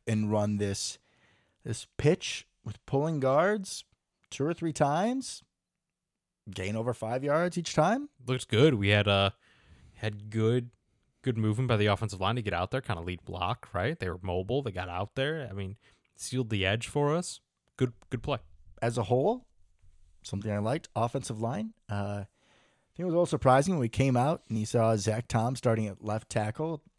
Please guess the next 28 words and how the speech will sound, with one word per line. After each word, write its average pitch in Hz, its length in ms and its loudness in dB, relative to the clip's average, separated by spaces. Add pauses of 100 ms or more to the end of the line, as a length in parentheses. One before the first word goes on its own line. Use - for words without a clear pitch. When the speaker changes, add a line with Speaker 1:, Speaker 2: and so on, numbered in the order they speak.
(140)
Speaker 1:
Uh, 101 300 -4
that 104 220 -2
was 110 200 -2
the 107 340 -2 (720)
last 123 360 0
second. 127 380 0
David 117 220 -2
Bakhtiari 117 520 2
couldn't 113 260 -2
go 107 220 2
with 107 160 -2
his 98 200 -4
knee. 196 240 2 (600)
Speaker 2:
Yeah, - 100 -8
we 101 140 -2
need 98 100 -2
to - 40 -12
talk 95 140 2
about 92 200 -2
that 92 140 -6
for - 100 -14
just - 220 -14
a - 100 -12
second. - 200 -20 (220)
Let's, 101 220 -16
let's 98 180 -8
pause - 340 -10
there. - 200 -18